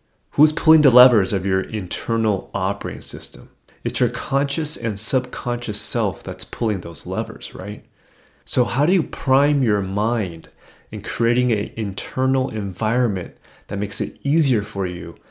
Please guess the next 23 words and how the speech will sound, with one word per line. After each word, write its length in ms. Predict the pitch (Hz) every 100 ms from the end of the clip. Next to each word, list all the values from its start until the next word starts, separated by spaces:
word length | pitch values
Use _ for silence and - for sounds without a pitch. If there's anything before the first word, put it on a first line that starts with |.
| - _
to 100 | -
build 320 | 104 117 113
a 60 | 101
strong 380 | - - 92 87
mindset? 540 | 90 87 - - - - _ _ _ -
Well, 380 | 101 104 127 - - - - _ _
there's 240 | 113 107 -
three 400 | - 127 156 170
core 460 | - - 151 143
pillars 720 | 135 - - 147 131 92 90 -
that 120 | 101
are 120 | 101
foundational 1160 | 95 - 101 98 95 127 127 131 - 98 90 85
in 240 | 110 95 -
building 460 | 113 110 110 107 -
a 120 | 98 _
powerful 840 | - - 120 123 120 - 82 - _ _ _ _ _
inner 240 | 143 139
environment, 680 | 123 101 98 104 101 85 62 - _ _ -
and 160 | 101
they 160 | 98 127
are 420 | 113 117 92 85 - _ _
imagination, 1080 | 104 107 104 104 95 101 113 - 151 151